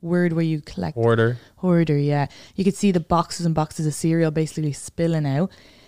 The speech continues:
Speaker 1: And you, you, you could see a cockroach. Like, I'd walk up and I'd see him, like, like, as if he'd packed a little suitcase and was, like, trying to move over to my apartment. You'd s-, like, you'd see them walk
Speaker 2: He
Speaker 1: across.
Speaker 2: brought some leftovers with him.
Speaker 1: Yeah, little fucker. So,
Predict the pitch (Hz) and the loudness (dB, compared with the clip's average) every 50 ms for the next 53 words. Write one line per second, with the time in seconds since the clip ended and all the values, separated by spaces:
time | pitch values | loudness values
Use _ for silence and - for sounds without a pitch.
0 | _ - - 170 165 165 165 170 175 - - 180 190 196 - 202 202 185 226 196 | _ -6 -2 0 2 2 2 2 0 0 0 2 2 2 2 2 0 2 2 0
1 | - - - 240 240 233 220 - - 196 202 - 220 208 180 165 - 175 - 175 | 0 0 0 4 4 4 2 2 0 0 0 2 2 2 2 2 0 0 0 2
2 | 170 170 175 170 - - 165 - 165 165 160 - 175 165 160 160 160 160 160 190 | 4 4 4 4 2 0 -2 0 0 -2 -2 0 0 2 2 2 2 0 -2 -4
3 | - - - 165 160 156 - _ _ _ _ _ _ _ _ - 185 175 180 185 | -8 -4 -2 0 0 0 -2 _ _ _ _ _ _ _ _ 0 0 4 4 4
4 | 175 190 - 196 170 - - 180 185 180 - 190 180 170 151 - - 185 190 - | 4 4 2 2 -2 -2 -2 -2 -2 0 0 0 0 0 0 2 2 2 2 4
5 | - 160 147 143 - - - 160 160 156 151 156 147 - - 165 151 151 151 - | 2 2 2 2 0 -2 0 0 2 2 2 2 0 0 0 0 0 0 0 0
6 | 170 165 165 165 165 165 170 160 151 156 147 139 139 143 165 175 - 147 135 143 | 0 2 4 4 4 4 4 4 2 2 0 2 2 2 0 0 0 -2 -2 -2
7 | - - - - 147 - - 196 175 170 156 - - - - 190 165 160 165 175 | -4 -4 -6 -6 -8 -6 -2 0 0 0 0 -4 -12 -4 0 2 2 4 4 2
8 | 165 - - - 185 185 165 165 160 147 151 143 - 147 135 151 123 110 104 - | 0 0 0 2 2 4 4 4 2 2 0 -2 -2 -2 2 4 4 4 4 4
9 | - 110 101 92 90 90 - - 92 95 95 95 98 92 107 107 104 107 104 190 | 2 0 0 0 0 -2 -2 -2 -2 0 0 -2 -2 -2 0 0 0 0 2 2
10 | 196 185 180 165 147 - - 160 151 - - 156 151 151 - - 165 156 151 151 | 2 2 2 0 -2 -4 -4 -6 -6 -4 -4 -6 -6 -6 -2 0 2 4 4 4
11 | 151 151 151 | 2 2 0